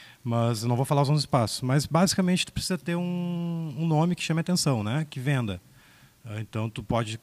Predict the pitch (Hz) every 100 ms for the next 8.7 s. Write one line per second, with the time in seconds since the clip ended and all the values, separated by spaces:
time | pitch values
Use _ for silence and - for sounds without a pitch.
0 | - 120 113 113 120 - 117 110 117 147
1 | 127 135 151 151 139 120 110 101 - -
2 | 120 127 - 120 117 117 117 117 110 113
3 | 110 113 98 107 95 87 80 65 - -
4 | - 104 104 101 101 - 110 110 156 113
5 | 123 143 120 135 147 - 139 - 143 180
6 | 196 180 127 117 - 147 170 175 120 117
7 | 170 175 143 - 170 196 - 175 147 165
8 | 143 - 170 180 175 139 160